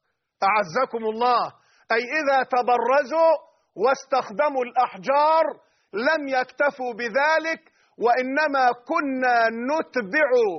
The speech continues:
الأحجار بالماء، يغسلون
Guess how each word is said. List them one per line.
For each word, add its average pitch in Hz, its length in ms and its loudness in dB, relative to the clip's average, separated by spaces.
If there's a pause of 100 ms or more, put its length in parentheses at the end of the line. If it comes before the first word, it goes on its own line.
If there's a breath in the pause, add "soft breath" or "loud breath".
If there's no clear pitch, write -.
(220)
الأحجار 262 720 0 (760)
بالماء، 214 840 -2 (680 soft breath)
يغسلون 240 720 -2